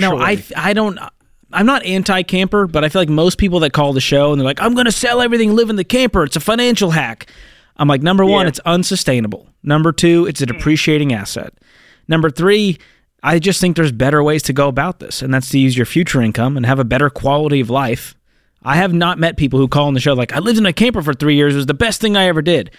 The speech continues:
Speaker 1: They're usually like, now
Speaker 3: That's
Speaker 1: you're a single
Speaker 3: true.
Speaker 1: guy, right? Young guy?
Speaker 3: No, uh, I'm actually, I'm, I'm married, but, um, you know, I've been,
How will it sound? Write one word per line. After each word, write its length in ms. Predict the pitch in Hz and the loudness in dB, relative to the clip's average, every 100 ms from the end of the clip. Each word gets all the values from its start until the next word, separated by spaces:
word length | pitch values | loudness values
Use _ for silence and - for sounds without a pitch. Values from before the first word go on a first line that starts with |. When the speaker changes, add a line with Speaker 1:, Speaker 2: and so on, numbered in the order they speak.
| _ _ | _ _
Speaker 1:
They're 100 | - | 0
usually 280 | 135 151 139 | 2 2 0
like, 200 | 110 - | -4 -6
now 120 | 175 | -2
Speaker 3:
That's 80 | 190 | 0
Speaker 1:
you're 100 | 269 | 0
a 40 | |
single 280 | 190 208 185 | 0 0 0
Speaker 3:
true. 60 | 151 | 0
Speaker 1:
guy, 160 | 143 151 | 0 0
right? 280 | 160 214 233 | 2 0 -2
Young 220 | 151 156 175 | -2 0 2
guy? 300 | 175 196 - _ _ _ _ _ _ _ _ - | 0 -2 -8 _ _ _ _ _ _ _ _ -2
Speaker 3:
No, 80 | 196 | 0
uh, 240 | 214 208 - | 2 0 -2
I'm 140 | 175 185 | -4 -2
actually, 420 | 214 202 214 170 | -2 -2 -2 0
I'm, 160 | 165 175 - | -2 -4 -4
I'm 200 | 240 175 | -4 -2
married, 520 | 185 226 160 151 180 _ _ - | 0 0 2 0 -2 _ _ -2
but, 220 | 139 160 | 0 2
um, 360 | 160 151 147 _ _ _ _ _ - | 2 2 -2 _ _ _ _ _ -2
you 80 | |
know, 80 | 214 | 0
I've 120 | 208 240 | 0 -2
been, 180 | 254 | -4